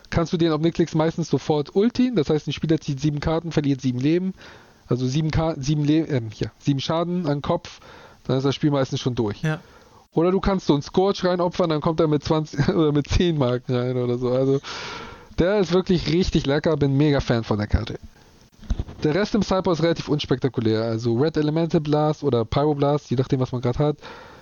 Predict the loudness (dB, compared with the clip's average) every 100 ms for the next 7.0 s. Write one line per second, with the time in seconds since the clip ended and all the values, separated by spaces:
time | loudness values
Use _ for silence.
0 | -20 -20 -6 -2 0 0 2 2 2 2
1 | 2 2 2 2 2 0 -2 0 2 2
2 | 2 2 2 2 -2 -2 0 0 -2 -2
3 | -2 -2 -2 0 0 0 0 0 0 -2
4 | 2 2 2 0 0 0 0 0 -2 -2
5 | -2 0 -2 -2 0 0 0 -4 -18 -20
6 | -20 -20 -20 -6 -2 0 2 2 2